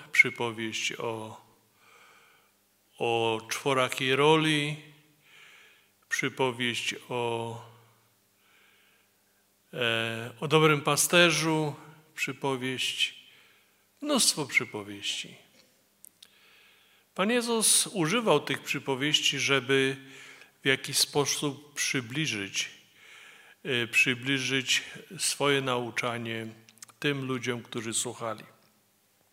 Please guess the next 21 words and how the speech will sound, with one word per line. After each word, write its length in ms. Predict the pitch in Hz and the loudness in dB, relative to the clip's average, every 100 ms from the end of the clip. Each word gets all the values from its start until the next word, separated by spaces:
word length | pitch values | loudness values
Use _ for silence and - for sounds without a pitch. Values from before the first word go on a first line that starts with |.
| _ _ _ _ _ _ - - - - - - - - _ _ _ _ _ _ | _ _ _ _ _ _ -20 -16 -16 -16 -18 -20 -20 -20 _ _ _ _ _ _
Wiecie, 220 | 175 175 202 | 4 6 6
i 280 | 190 180 | 8 6
myślę, 520 | 175 185 226 - 233 196 | 6 6 6 6 6 6
że 440 | 190 190 180 175 - - - - - | 8 10 8 6 0 -4 -6 -10 0
to 560 | - 175 170 165 165 - - - _ _ - - - _ _ _ _ _ _ _ _ | 6 8 8 6 2 -6 -18 -20 _ _ -20 -20 -20 _ _ _ _ _ _ _ _
w 40 | |
dzisiejszym 520 | 165 151 254 - 208 165 | 0 2 4 4 2 4
czasie 640 | 170 156 - 131 113 107 - - | 6 6 4 2 0 -2 -8 -6
także 320 | 269 247 240 | -6 0 0
ma 480 | 214 190 175 165 - - | 4 6 4 2 -10 -6
swoje 400 | - - 180 160 | -4 0 2 2
znaczenie. 600 | 147 139 - 117 - - - _ _ - - - - - - _ | 2 0 0 -2 -4 -18 -20 _ _ -20 -20 -20 -20 -20 -20 _
Kiedyś, 540 | - 190 180 165 - - - - - _ _ - - - - - - _ _ _ _ _ _ - | -4 -2 0 4 4 2 -4 -18 -20 _ _ -20 -20 -20 -20 -20 -20 _ _ _ _ _ _ -10
e, 380 | - 143 131 | 0 4 4
po 200 | 127 139 | 4 0
moim 340 | 135 147 156 151 | 2 4 2 2
kazaniu 640 | 147 135 139 139 135 131 | 0 2 2 2 2 -2
Sara 400 | - 139 127 123 | 0 2 2 2
mówi 340 | 127 123 123 | -2 -4 -4
do 140 | 123 123 | -2 -2
mnie: 340 | 127 123 123 | -2 -2 -4